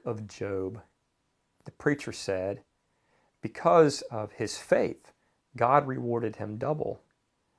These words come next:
Rosalie agreed. Then he said, "Whatever is God's will,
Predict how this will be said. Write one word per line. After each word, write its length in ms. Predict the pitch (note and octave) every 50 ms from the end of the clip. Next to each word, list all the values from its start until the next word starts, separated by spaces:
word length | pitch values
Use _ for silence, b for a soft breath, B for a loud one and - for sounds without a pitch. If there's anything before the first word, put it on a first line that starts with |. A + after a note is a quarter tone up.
| _ _ -
Rosalie 560 | A#2+ A2+ A#2 B2+ - C3 A#2+ A#2+ A#2+ A#2+ A#2+
agreed. 540 | A#2 A#2 A2+ A2+ A2 G#2+ G#2 G#2 G#2+ G#2+ - _ _ _ _ _ _ _ _ _
Then 160 | - C3+ D#3+ F3
he 100 | F3+ E3+
said, 500 | - - - B2+ A#2 A2+ A2+ A2+ A2+ b b b b b
"Whatever 480 | - - B2+ C3 C3+ D3 D3+ D#3+ D#3+ D#3+
is 140 | D#3+ D3+ -
God's 420 | - C#3 C3+ C3+ C3+ C3 - -
will, 420 | - A2 G2 F2 F2 F2 F#2 -